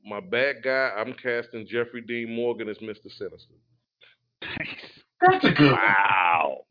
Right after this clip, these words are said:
Speaker 3: Yes.
Speaker 2: <laughs>
Speaker 3: That's a good one. Not utilized before, yes. Good job.
Speaker 1: Mm-hmm. Fully, man.
Speaker 2: Is that your whole list,
Speaker 4: Yeah.
Speaker 2: man?
Speaker 1: That's my list.
Speaker 2: All right. So,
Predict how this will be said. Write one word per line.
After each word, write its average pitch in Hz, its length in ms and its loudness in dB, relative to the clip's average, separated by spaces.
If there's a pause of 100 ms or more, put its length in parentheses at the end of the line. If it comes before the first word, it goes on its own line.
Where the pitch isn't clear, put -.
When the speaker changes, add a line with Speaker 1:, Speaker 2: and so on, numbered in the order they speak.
(220)
Speaker 3:
Yes. 277 480 4 (280)
Speaker 2:
<laughs> - 280 -20
Speaker 3:
That's 156 500 -6
a 202 40 -4
good 131 280 2
one. - 260 -14 (1040)
Not 196 300 2
utilized 196 680 4
before, 185 380 0
yes. 123 340 -4 (200)
Good 190 160 -4
job. 104 100 -4
Speaker 1:
Mm-hmm. 151 420 -2 (340)
Fully, 143 300 6
man. 113 540 0
Speaker 2:
Is 123 100 -6
that 143 200 -2
your 151 200 0
whole 156 160 2
list, 170 220 0
Speaker 4:
Yeah. 180 120 0
Speaker 2:
man? 190 200 -2 (340)
Speaker 1:
That's 123 220 6
my 120 140 2
list. 82 360 -2 (260)
Speaker 2:
All 139 80 0
right. 120 280 0 (2250)
So, 143 400 -2